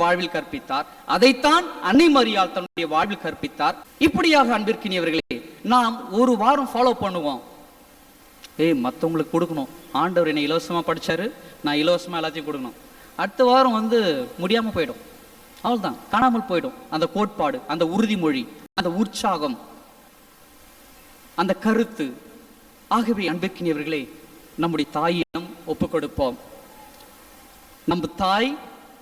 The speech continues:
எப்படி அன்னை மரியாள் தன்னுடைய வாழ்வில் பெற்றெடுப்பதில் எப்பேற்பட்ட தயாரிப்பு இருந்ததோ, அதே சமயத்தில்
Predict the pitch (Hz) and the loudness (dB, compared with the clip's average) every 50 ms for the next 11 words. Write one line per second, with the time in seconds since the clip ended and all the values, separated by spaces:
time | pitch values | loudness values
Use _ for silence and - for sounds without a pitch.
0 | - 156 175 175 - - 196 180 175 208 262 285 339 - - - - - 143 160 | 0 0 0 0 2 0 -2 0 0 0 -2 -2 -4 -8 -16 -16 -8 -2 0 2
1 | 185 202 214 226 202 202 196 202 196 190 196 220 277 285 - - - - - 185 | 2 4 4 4 4 2 2 2 2 2 4 4 2 0 -2 -8 -10 -2 -2 -2
2 | 180 165 165 160 156 139 143 151 156 170 190 202 202 185 233 254 285 302 - - | 0 2 2 2 2 4 4 4 4 6 6 4 4 4 4 4 4 2 0 -6
3 | - - - - - - - - - - - - - - _ - - - - - | -14 -16 -18 -18 -20 -20 -20 -20 -20 -20 -20 -20 -20 -20 _ -2 -2 -2 -2 -2
4 | - - 269 254 254 254 - - 254 254 220 269 302 302 311 311 302 277 - - | 2 4 6 6 6 4 2 6 6 6 8 8 8 8 8 6 4 2 -2 -4
5 | - 170 175 - - 254 269 269 269 - - 262 262 - - 240 - - 202 196 | -2 -2 -2 0 8 8 10 10 8 6 2 2 2 4 2 0 2 4 2 4
6 | 202 226 254 262 269 277 233 269 269 269 269 262 240 254 254 - - 247 247 277 | 8 10 10 10 10 10 6 4 4 4 6 6 8 6 6 8 8 8 10 10
7 | 311 330 - - - - - - - - - 139 147 156 175 226 262 302 339 302 | 8 6 0 -6 -10 -12 -14 -16 -16 -8 -2 -2 0 2 4 6 6 8 6 6
8 | - - - 254 240 247 240 233 233 - - 247 233 185 | 4 4 4 4 6 6 6 4 4 4 4 4 4 4